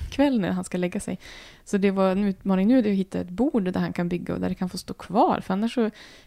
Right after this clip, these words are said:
be-, begår jag ju våld på hans <laughs> byggnationer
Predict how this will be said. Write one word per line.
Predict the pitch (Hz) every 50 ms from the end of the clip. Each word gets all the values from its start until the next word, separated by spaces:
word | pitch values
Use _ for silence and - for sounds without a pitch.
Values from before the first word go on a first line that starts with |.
| _ -
be-, | 202 208 202 196 190 196
begår | 185 190 180 196 190
jag | 180 180
ju | 196 185
våld | 175 170 226 285 302 247 196 190
på | - 185
hans | 180 170 175 - - - - - - - - -
<laughs> | - - - _ -
byggnationer | - 208 196 208 190 214 202 180 185